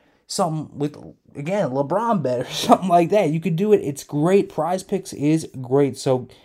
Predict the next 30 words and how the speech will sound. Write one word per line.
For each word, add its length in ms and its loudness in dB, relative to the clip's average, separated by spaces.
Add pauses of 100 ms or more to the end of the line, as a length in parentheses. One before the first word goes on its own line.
(240)
don't 340 2
hesitate. 640 0 (240)
Check 220 2
out 160 2
prizepicks 500 0
dot 200 6
com 220 2
and 80 2
use 100 -4
the 80 -4
promo 280 0
code 180 -2
Locked 360 -2
On, 260 4 (200)
or 60 -6
go 120 4
to 60 2
your 160 4
app 200 6
store 280 4
and 160 2
download 380 4
the 180 -6
app 260 2 (300)
today. 400 0 (400)
Prize 260 4
Picks 420 -2 (200)
is 180 -2
daily 300 0
fantasy 760 -2